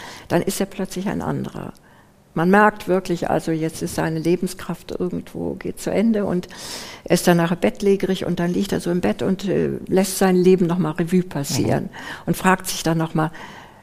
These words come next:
Speaker 1: ja, sagt er, "Eigentlich bin ich ja in meinem Leben immer gescheitert. Ich wollte glücklich verheiratet sein, ist gescheitert.
Speaker 2: Mhm.
Speaker 1: Ich habe die Liebe meines Lebens erlebt, ist auch gescheitert, ist mir genommen worden.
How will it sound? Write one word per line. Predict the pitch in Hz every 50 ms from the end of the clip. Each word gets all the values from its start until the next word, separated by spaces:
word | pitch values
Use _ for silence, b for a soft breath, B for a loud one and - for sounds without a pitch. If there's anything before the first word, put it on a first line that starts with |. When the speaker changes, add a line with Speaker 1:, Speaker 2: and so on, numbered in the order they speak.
| B B -
Speaker 1:
ja, | 147 139 151 151
sagt | - - - - -
er, | - - -
"Eigentlich | 165 165 - - - 170 - -
bin | 180 185
ich | -
ja | 190 180
in | 180
meinem | 180 185 185 175
Leben | 170 175 180 185
immer | - 180 214 233
gescheitert. | - 240 - - - 285 294 285 - 135 -
Ich | 175 - -
wollte | 165 160 165 - - -
glücklich | - 180 170 - - 165 -
verheiratet | - 147 151 165 196 220 - 233 233 - 202 -
sein, | - - 196 196 202 233 226 - - -
ist | 151 - -
gescheitert. | - 196 - - - - - - - - - B B B
Speaker 2:
Mhm. | B 123 92 90 98
Speaker 1:
Ich | 101 - 170
habe | 160 160 - - -
die | 214 202
Liebe | 208 226 214 214 202 196 202
meines | 175 165 165 165 165 -
Lebens | - - 170 190 214 208 202 -
erlebt, | - 190 196 202 196 196 196 - - - - - - - - - _ _ _ _ _ _ _ _ - - - - -
ist | - - -
auch | - 147 - -
gescheitert, | - 156 - - - - - 143 147 -
ist | - - - -
mir | 180 160
genommen | - 165 156 143 151 143 - - -
worden. | 175 - - - - -